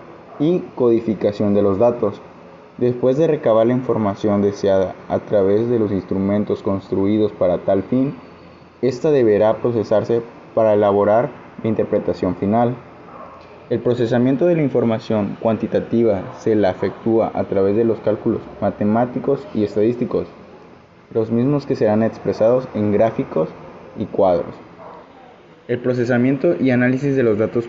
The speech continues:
cuantitativos y cualitativos. El producto final de la investigación debe ser resultado de un proceso que comprende, uno, la obtención de datos e información cualitativa y cuantitativa de acuerdo con el diseño de la investigación.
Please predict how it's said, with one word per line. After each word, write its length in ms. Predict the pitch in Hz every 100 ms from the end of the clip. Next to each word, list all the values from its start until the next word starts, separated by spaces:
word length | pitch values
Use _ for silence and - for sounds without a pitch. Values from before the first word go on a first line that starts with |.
| -
cuantitativos 840 | 117 110 107 98 - 113 98 - -
y 140 | 127
cualitativos. 840 | 123 110 101 120 117 123 113 117 - - - - - -
El 100 | -
producto 420 | 123 135 139 139 175
final 380 | 165 135 127
de 100 | 131
la 60 | 135
investigación 840 | 110 104 110 98 - 113 107 92
debe 440 | 110 117 120 107 123
ser 440 | 123 120 117 117
resultado 600 | 120 120 107 98 104 104
de 60 | 107
un 100 | 104
proceso 540 | 110 107 104 117 107 -
que 120 | 101
comprende, 580 | 104 95 107 110 113 110 - - - -
uno, 340 | 127 110 80 - - - - - - -
la 120 | 113
obtención 520 | 113 - 110 107 127
de 100 | 139
datos 480 | 127 120 120 139 139 -
e 100 | 117
información 680 | 113 117 107 101 117 117 123
cualitativa 600 | 127 107 - 120 131 139
y 60 | 135
cuantitativa 720 | 113 98 101 - 131 143 165 - - - -
de 80 | 107
acuerdo 400 | 110 - 123 131
con 200 | 139 123
el 100 | 107
diseño 500 | 101 - 127 131 139
de 100 | 123
la 80 | 104
investigación. 560 | 90 90 98 85 87